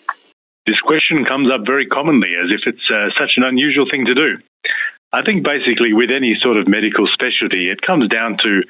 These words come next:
what you're exposed to during your training and what appeals to you from a, uh, cultural quality of life and, uh, you know, medical practice as-, medical practice aspect.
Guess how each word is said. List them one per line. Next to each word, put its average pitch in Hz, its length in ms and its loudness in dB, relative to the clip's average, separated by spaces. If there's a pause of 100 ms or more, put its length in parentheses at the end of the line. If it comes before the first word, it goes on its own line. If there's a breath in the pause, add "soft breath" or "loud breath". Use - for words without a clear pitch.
(400 soft breath)
what 175 160 2
you're 127 160 2
exposed 120 540 -2
to 117 120 4
during 104 320 2
your 92 160 -2
training 117 720 2 (500 loud breath)
and 127 160 -2
what 170 140 2
appeals 143 480 0
to 143 80 0
you 135 220 4
from 104 180 2
a, 101 300 0
uh, 98 280 -2
cultural 123 520 2
quality 113 380 0
of 92 100 -2
life 101 400 2
and, 95 440 0
uh, 95 300 0 (340 loud breath)
you 143 80 -2
know, 107 60 -2
medical 107 380 0
practice 104 480 -4
as-, 101 180 -2 (240)
medical 120 340 2
practice - 460 -2 (180)
aspect. 104 500 -4